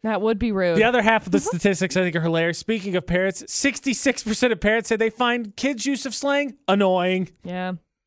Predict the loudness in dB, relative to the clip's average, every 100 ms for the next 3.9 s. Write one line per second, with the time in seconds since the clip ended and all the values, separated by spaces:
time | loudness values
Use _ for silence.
0 | _ _ -20 _ -12 -10 -2 2 2 2
1 | -2 -4 -8 -10 -10 -10 -14 -14 -4 0
2 | 2 0 -2 -2 -2 -4 -4 -4 -6 -4
3 | -2 0 0 -2 -2 -2 -2 -2 -4